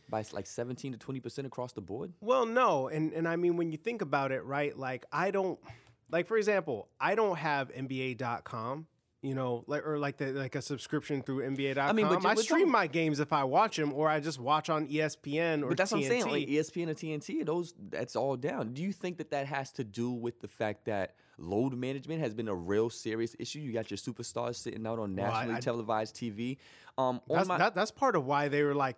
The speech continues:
Speaker 2: they were weighing, making some rules, uh, you know, to, to kind of discourage teams like the Clippers from resting Kawhi.
Speaker 1: Mm-hmm.
Speaker 2: Like, when you got E S P N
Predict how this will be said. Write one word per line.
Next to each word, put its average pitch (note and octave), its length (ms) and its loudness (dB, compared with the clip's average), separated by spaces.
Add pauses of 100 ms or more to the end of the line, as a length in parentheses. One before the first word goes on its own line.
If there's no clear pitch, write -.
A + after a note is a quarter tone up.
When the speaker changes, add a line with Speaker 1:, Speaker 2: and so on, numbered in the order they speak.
Speaker 2:
they C#3 120 -2
were D#4+ 120 0
weighing, D3 400 0
making E3 280 2
some D3 220 0
rules, F3 400 0
uh, C3+ 200 -2
you C#3+ 120 -4
know, B2+ 140 0
to, C#3 160 -6
to C#3 140 -6
kind E3 200 2
of C#3+ 80 -2
discourage C#3+ 840 2
teams C#3+ 340 0
like C3 160 -2
the C3 60 -12
Clippers E3 420 -4
from B2 160 -6
resting D#3 380 0
Kawhi. B2 560 2
Speaker 1:
Mm-hmm. A2+ 120 -12
Speaker 2:
Like, D#3 120 2
when D#3+ 140 6
you E3 120 4
got E3 400 2
E F3 160 0
S F3 260 0
P C3 300 -4
N C3 340 0